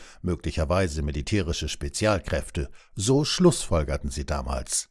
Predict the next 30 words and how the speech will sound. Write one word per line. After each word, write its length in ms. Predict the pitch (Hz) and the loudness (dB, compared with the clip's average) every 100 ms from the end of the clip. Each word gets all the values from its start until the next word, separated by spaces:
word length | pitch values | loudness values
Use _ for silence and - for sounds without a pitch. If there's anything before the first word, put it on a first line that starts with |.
| _ _ _ _ _ _ - | _ _ _ _ _ _ 4
Nun 280 | 139 135 143 | 6 6 6
sind 180 | 156 160 | 2 2
die 80 | |
Ermittlungen 540 | 135 135 139 131 123 123 | 2 2 2 2 2 2
abgeschlossen, 880 | 151 - 117 90 101 87 - 85 76 | 0 0 -2 0 2 2 2 -2 -2
der 160 | 82 | -2
ermittelnde 560 | 71 78 104 104 90 80 | 0 0 0 2 0 0
Staatsanwalt 960 | - 92 95 - 104 107 113 120 - | 0 0 0 0 -2 2 2 2 0
hat 160 | 123 - | -2 -2
aber 160 | 120 127 | -2 0
einen 240 | 123 127 | 0 -2
Einzeltäter 760 | - 151 - 80 - 87 78 69 | 0 0 0 -2 -2 -4 -2 -2
präsentiert. 760 | - 73 76 - 87 71 - - - - | 0 0 -2 -2 -2 -2 -4 -12 -14 -6
Ist 240 | 101 - | -4 -2
das 220 | 90 113 | 0 0
für 160 | - 104 | 0 0
Sie 220 | 76 90 | 0 -2
nachvollziehbar? 1000 | 78 85 110 104 80 - 92 87 120 - - _ _ _ _ _ _ _ _ _ _ _ _ _ _ _ _ _ _ - | 0 0 0 0 0 0 -2 -2 -2 -6 -16 _ _ _ _ _ _ _ _ _ _ _ _ _ _ _ _ _ _ 6
Derzeit 440 | 175 - 127 101 | 6 8 6 6
sehe 180 | 113 104 | 4 4
ich 180 | 98 - | 2 2
keinen 380 | 107 117 104 | 4 4 4
Grund, 380 | 90 92 135 139 | 4 4 4 4
meine 260 | 82 85 78 | 2 0 2
Wertschätzung 680 | 104 117 - 98 - 90 78 | 2 2 2 2 2 -2 0
für 180 | 80 | -4
Christa 400 | - 98 - 80 | -2 -2 0 0
Pettersson 560 | - 101 98 87 80 76 | 4 4 4 2 0 -2
zu 160 | - 73 | -4 -4
schmälern. 480 | - 104 80 64 | 0 2 2 -2